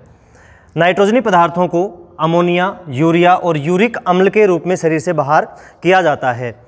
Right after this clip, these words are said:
अब डेफिनेशन आती है उत्सर्जन की, उत्सर्जन कहते किसको हैं?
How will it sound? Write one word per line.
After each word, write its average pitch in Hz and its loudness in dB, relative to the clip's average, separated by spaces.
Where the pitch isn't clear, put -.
अब 139 -14
डेफिनेशन 185 0
आती 190 0
है 180 0
उत्सर्जन 180 -2
की, 202 -4
उत्सर्जन 175 -2
कहते 151 -2
किसको 180 -2
हैं? 165 0